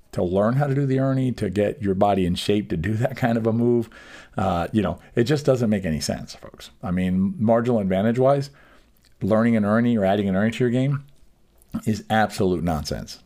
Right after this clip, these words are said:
from a purely what makes sense standpoint. Now, that said, listen, if hitting an Ernie is your lifelong dream,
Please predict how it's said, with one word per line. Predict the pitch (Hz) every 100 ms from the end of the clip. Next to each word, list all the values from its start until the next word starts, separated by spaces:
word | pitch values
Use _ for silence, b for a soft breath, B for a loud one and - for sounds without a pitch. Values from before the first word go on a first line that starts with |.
| _
from | 113 104
a | 98 92 92 - -
purely | - 110 104 101 98 95 92 B B B B
what | 104 98
makes | 95 82
sense | - 90 -
standpoint. | 71 65 64 50 - _ - -
Now, | 95
that | 90 101 98
said, | 123 101 71 b b b b b
listen, | 113 113 - -
if | 87
hitting | 113 117
an | 117
Ernie | 95 107 110 95
is | 80 85
your | 76
lifelong | 73 92 95 104 98
dream, | 82 85 117 135